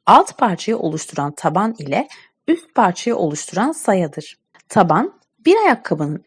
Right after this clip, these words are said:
en mühim parçalarından birisi ayakkabının tabanıdır. Ayakkabının tabanı hem dayanıklı, aynı zamanda esnek olmak durumundadır. Tabanlar,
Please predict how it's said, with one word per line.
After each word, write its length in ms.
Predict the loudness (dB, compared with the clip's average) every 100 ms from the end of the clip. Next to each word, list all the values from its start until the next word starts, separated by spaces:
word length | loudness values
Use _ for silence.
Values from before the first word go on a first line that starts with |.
| -2
en 220 | 0 0 -2
mühim 300 | 0 0 0
parçalarından 800 | 0 0 -2 -4 -4 -6 -6 -2
birisi 480 | 0 -2 -4 -4 -6 _ _ _ 2
ayakkabının 560 | 4 4 -4 -4 -2
tabanıdır. 640 | -2 -4 -4 -8 -10 -14 -18 _ _ _ _ _ _ _ _ -20 -20 _
Ayakkabının 640 | 4 4 4 2 2 0
tabanı 480 | -2 -4 -2 -2 -4 -8 _
hem 280 | -2 0 2
dayanıklı, 640 | 2 2 -2 -4 -4 -4 _ -2
aynı 280 | 2 4 2
zamanda 380 | -2 -4 -2 0
esnek 400 | -2 -2 -2 -2
olmak 320 | -2 -4 -6
durumundadır. 720 | -4 -4 -4 -8 -10 -12 -16 _ _ _ -6
Tabanlar, 720 | 2 4 4 4 0 -2 -6